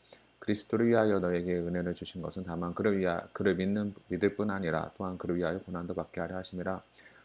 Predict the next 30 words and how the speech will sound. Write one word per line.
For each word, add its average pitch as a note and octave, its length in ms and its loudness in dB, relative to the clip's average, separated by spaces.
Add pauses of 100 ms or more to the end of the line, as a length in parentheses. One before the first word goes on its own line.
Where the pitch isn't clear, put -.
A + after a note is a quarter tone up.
(160)
너희에게서도 G#2 1160 4
이-, F#2 160 0 (120)
그와 G#2+ 220 6
같은 G2 220 2
싸움이 G2+ 380 0
있으니 D#2+ 380 -6
너희가 E2 600 -4
내 F#2 100 4
안에서 F2 340 -2
본 E2 180 -6
바요 G2+ 320 -4
이제도 G#2 580 0 (220)
내 E2 80 -2
안에서 D#2 300 -2
듣는 E2+ 340 -4
바니라." D#2+ 560 -2
아멘. D#2+ 320 -2 (1700)
어, G2 320 2
자, G#2 140 4
오늘은 G#2+ 540 6
이제 E2 340 6 (160)
짧은 C#3 320 12
구절인데 G2+ 540 4
<laughs> F#2 80 4
내용이 F2+ 380 4
좀 F#2+ 160 0
많은 D#2+ 500 -2
구절이긴 D#2 500 -4
하네요. F2+ 320 -4
그래도 D#2+ 320 -6